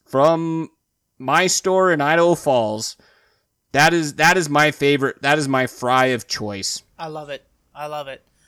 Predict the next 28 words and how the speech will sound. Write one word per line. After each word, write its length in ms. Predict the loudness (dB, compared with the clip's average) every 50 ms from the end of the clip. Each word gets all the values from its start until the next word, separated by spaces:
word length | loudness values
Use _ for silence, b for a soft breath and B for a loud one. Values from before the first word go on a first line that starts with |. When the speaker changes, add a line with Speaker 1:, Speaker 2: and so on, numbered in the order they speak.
| _ _ _
Speaker 2:
And 160 | -6 -4 0
now, 180 | 0 0 0 -2 -4 -8
now, 460 | -4 -2 -2 -2 -2 -2 -4 -6 -10 _ _ _ _ _ _ _ _ _ _ -20 -12 -4
Five 280 | -2 2 2 2 0 0
Guys, 300 | -2 -4 -4 -4 -6 -8
will 80 | -8
you 140 | -8 -8 -6
go 180 | -4 -2 -4 -2
for 140 | -4 -4
that 240 | -4 -4 -4 -6 _ -12
Cajun 460 | -8 -4 -4 -4 -4 -4 -8 -10 -10
fry 460 | -12 -12 -12 -12 -12 -12 -14 -16 -20 _ _ _ _ -10
as 180 | -8 -8 -6 -6
well? 140 | -6 -6 -8
'Cause, 180 | -10 -14 -14
you 60 | -12
know, 100 | -12 -10
they 80 | -8 -8
have 160 | -8 -8 -10
the 80 | -12 -12
regular 460 | -12 -10 -12 -12 -10 -10 -8 -8 -8
and 220 | -10 -10 -12 -12
the 60 | -14 -14
Cajun 380 | -12 -12 -12 -12 -14 -16 -16 -14
fry. 320 | -14 -14 -14 -16 -18 -6 -2
Speaker 1:
I'm 220 | 0 0 0 0 0
just 260 | -2 -2 -2 -2 0
down, 320 | 2 2 4 4 2 2